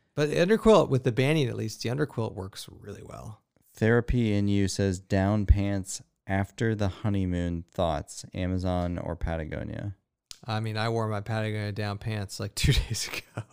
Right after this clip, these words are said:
Speaker 2: I, I have the, I have cheapos from Amazon.
Speaker 1: <laughs> And
Speaker 2: They're
Speaker 1: you're getting a new pair.
Speaker 2: I am. They're,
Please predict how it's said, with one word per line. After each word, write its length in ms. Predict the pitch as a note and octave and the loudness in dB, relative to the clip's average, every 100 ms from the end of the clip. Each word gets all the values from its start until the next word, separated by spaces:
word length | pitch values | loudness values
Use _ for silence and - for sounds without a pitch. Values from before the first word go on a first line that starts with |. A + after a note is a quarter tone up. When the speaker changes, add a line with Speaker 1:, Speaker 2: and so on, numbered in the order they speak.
| _ | _
Speaker 2:
I, 240 | G2 G2+ - | 2 4 4
I 180 | G2 G#2+ | 4 6
have 240 | B2 A#2 | 6 6
the, 180 | G2 F2 - G#2+ | 2 0 -2 0
I 140 | G#2+ | 2
have 200 | A#2 G#2 | 4 2
cheapos 500 | - G#2+ - F2+ E2+ | 0 0 2 2 0
from 160 | - F#2 | -2 -4
Amazon. 640 | F2 E2+ F#2+ F#2 F#2+ G2 - | -2 0 2 2 2 -2 -8
Speaker 1:
<laughs> 60 | _ - - | _ -20 -2
And 100 | - | 6
Speaker 2:
They're 60 | C#3 | 10
Speaker 1:
you're 100 | G3 | 10
getting 280 | F#3 E3+ D#3 | 10 10 10
a 40 | |
new 160 | D#3 E3 | 10 10
pair. 320 | B2 G2 F2+ | 8 6 4
Speaker 2:
I 120 | G2 | 6
am. 420 | F#2+ F#2 F2+ F2+ - | 6 4 2 -2 4
They're, 240 | A2+ A2 | 8 8